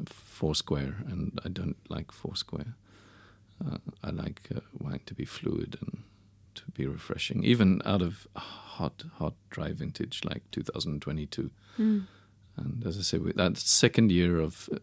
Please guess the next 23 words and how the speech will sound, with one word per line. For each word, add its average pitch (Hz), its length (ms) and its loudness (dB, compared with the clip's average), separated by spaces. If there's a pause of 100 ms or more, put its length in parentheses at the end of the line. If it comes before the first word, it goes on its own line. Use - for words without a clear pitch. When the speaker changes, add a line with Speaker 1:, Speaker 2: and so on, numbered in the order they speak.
Speaker 1:
what 92 200 0
is - 180 0 (120)
becoming, 80 440 0
unfortunately, 76 580 -2
a 80 60 -2
three-year 85 420 2
drought, 80 400 -2 (1040)
um, - 520 -2 (240)
this - 300 -2
year. - 200 -6 (320)
Speaker 2:
Yeah. 202 240 -4 (880)
How 254 200 0
do 330 120 2
you, 330 380 6
um, 202 1000 2 (840)
how 240 160 0
do 269 80 2
you 285 120 4
go 254 180 2
about 208 680 -2 (800)
making 208 880 6
your 208 180 4
wines 196 920 0